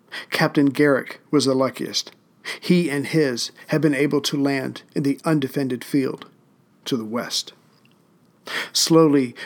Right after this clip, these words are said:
the various assault groups either coalesced or hunkered down. Eventually, they were able to either resist the defenders in an organized way or actually,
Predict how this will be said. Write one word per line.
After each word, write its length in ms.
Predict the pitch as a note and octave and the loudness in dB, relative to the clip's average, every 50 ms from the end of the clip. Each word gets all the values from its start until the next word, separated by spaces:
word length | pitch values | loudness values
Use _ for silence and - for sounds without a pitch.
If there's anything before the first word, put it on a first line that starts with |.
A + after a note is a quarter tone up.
| - - | 0 4
the 120 | E3 D3+ | 4 4
various 440 | B2+ D#3 D#3 E3 F3+ F#3 E3+ - - | 6 6 6 6 6 4 4 2 2
assault 360 | C#3 - - D#3 C#3+ C3+ - | 2 2 2 2 2 2 0
groups 380 | - B2+ B2 A#2 - - - - _ _ - - | -4 -4 -4 -4 -6 -8 -8 -10 _ _ -6 0
either 300 | D#3+ D3+ C3+ C#3 B2+ - | 0 2 2 2 0 -2
coalesced 760 | - - - - D#3 D3+ C#3 C#3 C#3+ C3+ B2+ - - - - - _ _ _ _ | -2 0 4 6 6 6 6 4 2 2 2 -2 -4 -6 -12 -18 _ _ _ _
or 100 | - D3+ | 0 0
hunkered 400 | - - D#3 C#3+ - - B2+ A2+ | 2 2 0 0 0 -2 -4 -4
down. 340 | - B2 A#2+ A#2 A2 G#2 - _ _ _ _ - - - - | -4 -4 -4 -4 -6 -8 -12 _ _ _ _ -14 -12 -4 -2
Eventually, 480 | E3+ D3+ D#3+ F3 E3 - - D#3 D3+ C3+ - - - - | 2 6 6 6 6 4 2 0 0 0 -2 -8 -2 4
they 140 | - E3 D#3+ | 4 6 6
were 100 | D#3+ D3+ | 6 4
able 300 | C#3+ D#3 D#3+ D3 D#3 C#3+ | 4 2 4 4 2 0
to 160 | - - D3+ - | 0 -2 -2 0
either 280 | D3+ D3+ D3+ C#3 C#3 - | 0 0 0 0 -2 -2
resist 680 | - D#3 D3+ D3+ C#3 B2+ C#3 E3 D#3+ - - - - | -2 0 0 2 2 4 4 4 4 4 0 -2 -2
the 80 | - C#3+ | -4 -4
defenders 600 | B2+ C3 A#2 - C3+ B2+ A#2+ B2 B2 A#2+ - - - | -4 -4 -4 -4 -6 -4 -4 -4 -6 -6 -8 -10 -4
in 120 | - F3 D#3 | 0 0 0
an 100 | D3+ C#3 | 0 2
organized 520 | D3+ D#3+ D3 C3+ C#3 B2+ A#2+ A#2+ - - | 2 0 2 2 -2 -4 -4 -6 -4 -2
way 340 | D3 D3 C#3 C3 B2 A2 - _ _ _ - | 0 2 2 0 -2 -4 -10 _ _ _ 0
or 200 | D#3 D3+ B2 - _ _ | 0 0 0 -2 _ _
actually, 560 | E3+ E3 D#3 - - - C3+ C3 A#2+ A2 - | 2 4 4 2 0 -2 -2 -6 -6 -8 -14